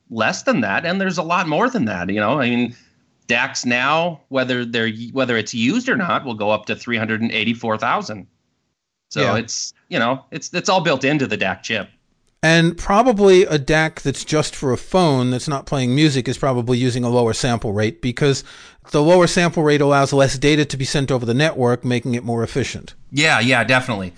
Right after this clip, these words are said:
Speaker 1: Yep. The, the dacs in phones are probably locked in at forty-four one or forty-eight, because movies are all based on forty-eight, so probably that.
Speaker 2: Yeah, I'll put a link in the show notes to an interesting article I once found that explains why the forty-four thousand one hundred hertz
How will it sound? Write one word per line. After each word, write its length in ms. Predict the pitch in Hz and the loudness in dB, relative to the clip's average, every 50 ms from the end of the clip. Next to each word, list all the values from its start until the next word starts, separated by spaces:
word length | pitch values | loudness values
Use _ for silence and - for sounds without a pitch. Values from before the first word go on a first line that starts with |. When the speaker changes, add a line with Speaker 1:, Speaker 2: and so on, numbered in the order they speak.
| - - - | -20 -8 -2
Speaker 1:
Yep. 340 | 139 135 135 - - - - | 0 0 0 -2 -8 -4 0
The, 100 | 156 160 | 0 0
the 140 | 151 147 151 | 2 0 0
dacs 420 | 139 180 185 202 208 - - - | 0 2 2 2 2 0 0 2
in 120 | 156 151 135 | 2 2 4
phones 280 | - 151 156 160 135 | 4 4 4 6 4
are 60 | 127 | 2
probably 560 | - - - 165 151 151 147 147 127 131 127 113 | 2 0 2 4 4 4 4 2 2 2 2 4
locked 340 | 117 117 120 120 - - | 4 4 2 2 2 0
in 100 | 123 117 | 2 4
at 140 | 117 110 - | 4 2 0
forty-four 500 | - - 117 113 117 113 113 - 123 110 | 0 0 2 2 2 2 0 0 0 0
one 260 | 110 110 110 113 113 | 2 4 4 4 4
or 100 | 107 107 | 4 0
forty-eight, 720 | - - 123 110 110 107 104 - 117 104 107 131 127 - - - - - | 0 -2 0 0 2 0 0 0 0 0 0 0 -2 -6 -14 -20 -20 -14
because 240 | - 110 - 117 95 | -8 -4 -2 -2 2
movies 400 | 113 113 117 123 113 120 117 107 | 4 4 4 4 4 4 2 4
are 100 | 117 107 | 4 4
all 120 | 107 107 104 | 4 4 4
based 280 | 107 107 107 104 - | 4 2 2 2 0
on 100 | 110 101 | -2 -2
forty-eight, 520 | 98 107 107 107 101 104 104 110 - - - | 0 0 0 0 2 2 0 0 -2 -4 -4
so 320 | - 110 101 98 95 - - - - - - - - - - | -2 0 0 0 -2 -6 -12 -20 -20 -20 -20 -20 -20 -4 -2
probably 200 | 202 175 131 104 | -2 0 0 0
that. 300 | 101 98 101 - - - - - - - - - - | 0 -2 -2 -2 -6 -14 -18 -18 -18 -18 -18 -8 0
Speaker 2:
Yeah, 180 | 156 170 180 175 | 4 4 4 4
I'll 180 | - 185 202 | 4 2 2
put 200 | - - 262 285 | 2 2 2 4
a 40 | 320 | 4
link 200 | 285 254 226 - | 4 4 2 2
in 80 | 220 175 | 2 2
the 80 | 160 | 0
show 220 | - - 185 175 180 | 2 2 2 4 4
notes 320 | 175 147 127 117 - - | 4 4 2 0 -2 -4
to 180 | - 165 147 139 | -2 0 2 2
an 80 | 143 | 2
interesting 460 | 151 151 - - 175 - - 156 139 | 0 0 -2 -4 -4 -2 -2 -2 -2
article 400 | 107 123 131 135 151 139 - 120 | 0 0 0 0 0 0 0 2
I 40 | 117 | 2
once 280 | 117 120 123 120 - - | 2 2 0 -2 -4 -4
found 320 | - 139 135 131 123 117 | -2 0 0 0 0 0
that 80 | 120 110 | -2 -4
explains 640 | 113 - - - - 139 139 143 143 143 139 - - - - - - - - | -4 -6 -8 -4 -2 0 2 2 2 2 0 -2 -4 -12 -18 -20 -20 -20 -14
why 500 | - 131 131 127 139 151 170 180 190 185 | -6 -2 0 2 4 6 6 6 6 4
the 140 | 165 165 - | 4 2 -2
forty-four 580 | - - 165 165 170 170 165 170 - 156 147 | -2 -2 0 2 2 0 0 0 0 0 0
thousand 720 | 147 - 165 147 139 143 139 135 - 143 135 131 123 120 | 0 0 0 0 2 2 2 2 0 -2 -2 -2 -2 -2
one 200 | 127 135 139 151 | -2 0 0 2
hundred 340 | 147 156 151 139 139 127 123 | 2 2 0 0 0 -2 -2
hertz 540 | 120 - - 143 131 123 - - - - | -2 -2 0 0 0 0 -2 -6 -8 -8